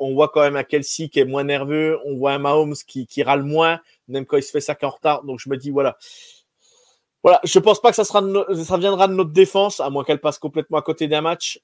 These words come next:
Mais voilà, je pense que, euh, je pense que c'est, ça peut être, euh, une erreur de, de notre coaching staff, peut-être aussi,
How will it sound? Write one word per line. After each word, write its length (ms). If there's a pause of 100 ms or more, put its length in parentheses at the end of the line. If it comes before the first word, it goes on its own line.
(140)
Mais 500
voilà, 360
je 120
pense 400
que, 100
euh, 640
je 140
pense 240
que 120
c'est, 320
ça 180
peut 180
être, 240
euh, 380
une 160
erreur 520
de, 360
de 120
notre 200
coaching 340
staff, 460
peut-être 480
aussi, 440